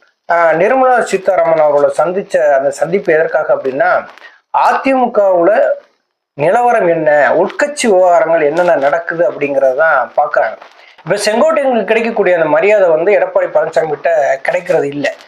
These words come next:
இப்ப எம் ஜி ஆர் காலத்துல இருந்து அவர் கட்சியில இருக்கிறாரு. எம் ஜி ஆர் காலத்திலேயே மாவட்ட செயலாளர் இருந்தவர், எம் எல் ஏ இருந்தவர். இப்ப இன்னைக்கு அவர் காலத்துல வந்து எடப்பாடி பழனிசாமி ஒரு சாதாரண கிளை செயலாளரா இருந்தவர்.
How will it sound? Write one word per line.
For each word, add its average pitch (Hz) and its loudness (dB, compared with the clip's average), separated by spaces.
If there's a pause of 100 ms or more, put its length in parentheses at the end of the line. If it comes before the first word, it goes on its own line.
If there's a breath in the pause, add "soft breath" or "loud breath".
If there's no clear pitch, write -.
(180 loud breath)
இப்ப 165 0
எம் 170 2
ஜி 190 2
ஆர் 196 2
காலத்துல 185 0
இருந்து 175 2
அவர் 151 2
கட்சியில 175 -2
இருக்கிறாரு. 160 0
எம் 170 0
ஜி 220 2
ஆர் 202 0
காலத்திலேயே 185 2
மாவட்ட 175 0
செயலாளர் 160 0
இருந்தவர், 156 0
எம் 170 2
எல் 170 2
ஏ 151 2
இருந்தவர். 147 0 (220 loud breath)
இப்ப 180 -4
இன்னைக்கு 190 0
அவர் 196 2
காலத்துல 254 0
வந்து 208 0
எடப்பாடி 214 0
பழனிசாமி 190 0
ஒரு 180 0
சாதாரண 175 0
கிளை 180 -2
செயலாளரா 151 2
இருந்தவர். 170 0